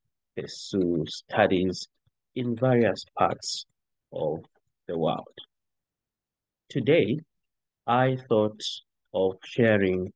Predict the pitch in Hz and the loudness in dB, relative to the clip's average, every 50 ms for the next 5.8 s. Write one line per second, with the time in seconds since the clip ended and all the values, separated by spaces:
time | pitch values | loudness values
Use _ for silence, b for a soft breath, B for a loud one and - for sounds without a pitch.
0 | _ _ _ _ _ _ _ - - - 98 - 180 92 95 - _ _ _ _ | _ _ _ _ _ _ _ -4 0 2 2 2 2 -2 -6 -12 _ _ _ _
1 | _ - - _ _ _ - 101 107 107 107 104 101 101 - - - 85 85 87 | _ -20 -20 _ _ _ -4 -2 0 0 2 0 0 -2 -4 -8 -8 -6 -6 -6
2 | - - _ _ _ _ - 107 110 - 110 101 - - 101 95 95 90 - - | -8 -12 _ _ _ _ 0 0 0 2 0 -2 0 -2 -2 -2 -2 -2 -2 -2
3 | - 73 69 - - - _ _ _ _ - - - 85 90 92 98 98 101 101 | 0 0 0 0 -4 -8 _ _ _ _ -20 -18 -16 -10 -4 0 0 2 2 0
4 | 101 - - _ - 95 92 92 113 123 127 104 - - - - _ _ _ _ | -2 -6 -14 _ -4 -4 0 2 4 4 4 4 2 0 -6 -16 _ _ _ _
5 | _ _ _ _ _ _ _ - 104 98 95 95 92 92 95 - | _ _ _ _ _ _ _ -4 -2 0 0 0 -2 -4 -6 -10